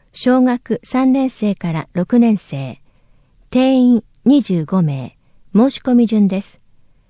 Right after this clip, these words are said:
最小最高人数二十名。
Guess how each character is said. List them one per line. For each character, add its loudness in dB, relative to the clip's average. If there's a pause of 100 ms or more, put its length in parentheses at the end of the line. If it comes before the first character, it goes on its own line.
(340)
最 -2
小 -2
最 -4
高 0
人 2
数 -10 (360)
二 2
十 -2
名。 -6